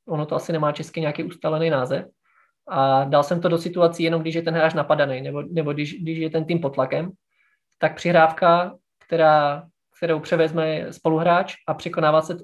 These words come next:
překoná se to napadání, tak jsem, tak jsem nazval průnikovou. Takže nějaké jako kreativní řešení těžké situace, řekněme.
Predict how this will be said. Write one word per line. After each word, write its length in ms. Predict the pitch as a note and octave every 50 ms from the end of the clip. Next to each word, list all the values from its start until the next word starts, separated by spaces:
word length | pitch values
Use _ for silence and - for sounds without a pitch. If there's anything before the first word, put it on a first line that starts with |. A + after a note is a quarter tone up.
| -
překoná 360 | _ - - E3+ E3 D#3 D3+ D#3
se 100 | - F3
to 100 | F3 D#3+
napadání, 540 | C3+ B2+ - D#3 D#3 D#3 D#3 E3 E3+ F3+ F#3+ - - _ _ _ _ _ _ _ _
tak 160 | _ D3+ -
jsem, 220 | - - D#3 D3 D3
tak 160 | - D3 C3+
jsem 100 | - D#3+
nazval 240 | D3 D3 C#3+ D3+ C#3+
průnikovou. 640 | - - C#3+ C3+ C#3+ C#3 - C3+ C#3+ D#3+ G3 - - _ _ _ _ _ _ _ _ _ _ _ _ _ _ _ _ _ _ _ _ _
Takže 180 | - E3 D3 D#3
nějaké 240 | C#3+ C3+ C3+ D#3 D3
jako 360 | D3 D3 F3 D#3 - - - _ _
kreativní 460 | - F3+ F3 E3+ E3+ F#3+ E3 F3+ E3+
řešení 540 | D#3+ E3 E3 - F3 E3 D#3+ E3 E3 E3 E3 - _
těžké 260 | - E3+ E3+ - F3
situace, 480 | E3+ E3+ - - B2+ A#2+ - - - G3+
řekněme. 420 | - C3+ C3 - C3+ C#3+ E3 -